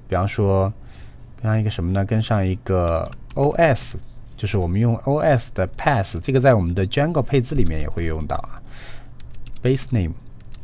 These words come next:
这个函数，然后 file name，好，得到它的实际的这样一个路径。然后这个时候我们可能还想做一些操作，就是有可能我在打开的时候，原来这个里面是有一些正文的，对不对？然后我点打开的时候，我是希望干嘛呢？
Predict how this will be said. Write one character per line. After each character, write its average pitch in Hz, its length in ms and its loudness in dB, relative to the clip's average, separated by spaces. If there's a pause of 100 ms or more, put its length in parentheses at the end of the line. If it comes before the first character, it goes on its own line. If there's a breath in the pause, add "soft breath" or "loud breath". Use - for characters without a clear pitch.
(440)
这 98 120 -6
个 87 80 -2
函 80 160 -6
数， - 200 -8 (160)
然 85 120 -4
后 82 100 -2
file 82 300 -2
name， 78 160 0 (1200 soft breath)
好， - 240 -4
得 98 140 2
到 104 100 8
它 104 160 2
的 98 80 2
实 92 220 -2
际 107 120 2
的 98 120 2
这 98 100 -2
样 92 100 2
一 92 40 0
个 90 80 -2
路 98 80 2
径。 90 260 0 (500 loud breath)
然 143 140 6
后 202 60 8
这 285 160 4
个 220 60 10
时 - 140 4
候 135 160 6
我 104 140 6
们 85 160 4
可 101 140 2
能 85 120 4
还 - 160 2
想 147 160 6
做 104 140 2
一 95 60 4
些 98 100 2
操 95 220 0
作， 95 120 0
就 143 140 0
是 123 160 2 (400 loud breath)
有 165 160 8
可 - 140 6
能 147 100 6
我 131 80 8
在 143 140 6
打 78 180 4
开 131 160 4
的 139 100 6
时 117 160 2
候， 104 240 4
原 92 140 4
来 151 100 8
这 190 120 2
个 170 80 6
里 87 80 4
面 85 160 2
是 - 140 2
有 80 100 4
一 - 20 -2
些 - 100 4
正 165 220 6
文 78 160 2
的， - 160 6
对 127 100 2
不 117 40 6
对？ 110 100 8 (500 loud breath)
然 165 140 6
后 185 80 10
我 143 160 10
点 151 260 8
打 87 220 6
开 - 160 2
的 165 100 6
时 - 160 4
候， 127 140 4
我 92 180 4
是 120 120 4
希 - 160 2
望 143 100 6
干 139 160 8
嘛 92 140 6
呢？ 110 180 6